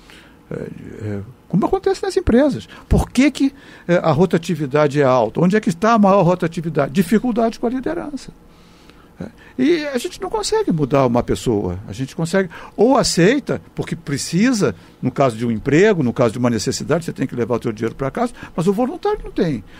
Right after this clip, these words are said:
Ou então aceita por dependência emocional, que é uma outra história. É, muitas pessoas, nesse, nesse caso que o senhor citou, desses tin-, tintones da vida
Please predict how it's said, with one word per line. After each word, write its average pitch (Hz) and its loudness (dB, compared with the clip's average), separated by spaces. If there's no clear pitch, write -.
Ou 320 2
então 294 2
aceita 294 2
por 254 0
dependência 254 4
emocional, 214 2
que - 0
é 208 4
uma 160 4
outra 165 4
história. 95 0
É, 151 0
muitas 123 2
pessoas, 139 0
nesse, 139 2
nesse 131 0
caso 131 0
que - -18
o - -14
senhor 117 -2
citou, 117 -6
desses - -10
tin-, 98 -8
tintones 110 -2
da 98 0
vida 104 0